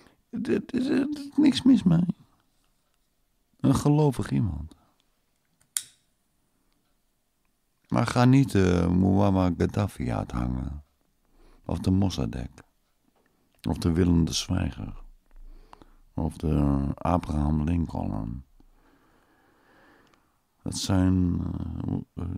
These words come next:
nog meer? Ja, er, er veel meer, man. Niet doen. Paulus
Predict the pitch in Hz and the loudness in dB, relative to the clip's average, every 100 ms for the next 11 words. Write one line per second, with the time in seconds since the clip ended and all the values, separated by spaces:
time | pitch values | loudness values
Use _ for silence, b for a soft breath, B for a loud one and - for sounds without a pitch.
0 | 101 101 98 98 101 107 117 107 _ - | -6 -6 -4 -4 -2 -4 -6 -8 _ -10
1 | 120 - - - - - - - - - | -8 -8 -10 -14 -16 -18 -18 -16 -14 -14
2 | 60 58 - _ _ _ _ _ _ _ | -14 -18 -20 _ _ _ _ _ _ _
3 | _ _ _ _ _ _ _ _ _ _ | _ _ _ _ _ _ _ _ _ _
4 | _ _ _ _ _ _ _ _ _ _ | _ _ _ _ _ _ _ _ _ _
5 | _ _ _ b b b b b b b | _ _ _ b b b b b b b
6 | b b b b 101 110 - - 64 80 | b b b b -2 -2 -4 -14 -8 -6
7 | 78 76 _ _ _ _ _ _ _ _ | -6 -12 _ _ _ _ _ _ _ _
8 | _ _ _ _ _ _ _ _ _ _ | _ _ _ _ _ _ _ _ _ _
9 | _ _ _ _ _ _ _ _ _ _ | _ _ _ _ _ _ _ _ _ _
10 | _ _ _ b b b b - - - | _ _ _ b b b b -8 -4 0
11 | 139 147 135 131 127 | 2 4 4 0 -4